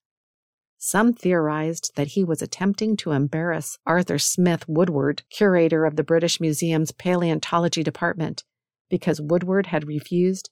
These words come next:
Hinton's request for a weekly pay raise. December nineteen. On this date in history, in the year eighteen forty-three, A Christmas Carol is published. Dickens was born in eighteen twelve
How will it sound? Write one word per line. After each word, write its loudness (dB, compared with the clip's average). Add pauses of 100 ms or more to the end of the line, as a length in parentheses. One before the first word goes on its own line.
Hinton's 0
request -4
for 2
a 4
weekly 0
pay 0
raise. -2 (1500)
December 2
nineteen. 2 (300)
On 8
this 4
date 0 (120)
in 4
history, -2 (140)
in 6
the 6
year 0
eighteen 0
forty-three, 0 (300)
A -4
Christmas -2
Carol 0
is 0
published. -4 (1200)
Dickens 0
was 0
born 2
in 0
eighteen 0
twelve -2